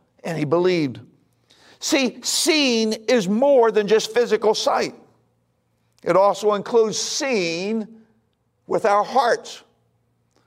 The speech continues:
Our heart is our innermost being. It's, it's, it's who we are. We're, uh, we're, we're a trichotomy as people, as humans. Body, soul, and spirit. The body, this is the physical that we can see.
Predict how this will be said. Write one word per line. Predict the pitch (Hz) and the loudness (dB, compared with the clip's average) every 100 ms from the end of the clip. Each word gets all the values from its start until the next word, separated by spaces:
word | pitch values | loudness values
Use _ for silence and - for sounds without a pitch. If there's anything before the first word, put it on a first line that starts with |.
| _ _ - | _ _ -2
Our | 208 | 0
heart | - - 262 254 226 | 0 2 2 4 2
is | 214 | 4
our | 220 208 - | 2 2 0
innermost | 247 233 233 208 - | 0 2 0 0 -4
being. | 262 247 208 | 0 0 2
It's, | 214 208 - | 2 0 -2
it's, | 247 240 | 0 0
it's | - 233 | 0 -2
who | - 262 | 0 0
we | 262 233 | 0 2
are. | 240 262 226 | 4 4 4
We're, | 214 247 - - - | 4 4 0 -10 -8
uh, | - 233 208 214 190 180 185 - 196 | 0 2 2 0 -4 -6 -12 -14 -8
we're, | 202 247 247 | 2 2 4
we're | 240 254 | 4 4
a | 233 | 2
trichotomy | 269 254 240 - 226 233 190 160 | 2 0 2 2 2 2 2 2
as | 156 | 0
people, | - - 240 - 180 | -2 -6 -4 2 2
as | 160 | 2
humans. | 240 220 185 127 - _ _ _ _ _ _ _ | -2 -4 -4 -10 -14 _ _ _ _ _ _ _
Body, | - 190 233 233 240 220 | -4 0 2 2 0 -6
soul, | 226 - 247 226 208 208 - | -8 -2 2 4 4 2 -2
and | 185 | -12
spirit. | - 220 190 | -2 2 2
The | 180 | 0
body, | 156 233 254 208 185 | 0 2 2 2 0
this | 220 | 0
is | 226 | 0
the | 226 | -4
physical | 226 262 226 170 156 | 2 2 2 0 2
that | 170 170 | 2 2
we | 190 | 0
can | 180 | 0
see. | 139 - - 254 170 120 | -4 -10 -6 -4 -4 -6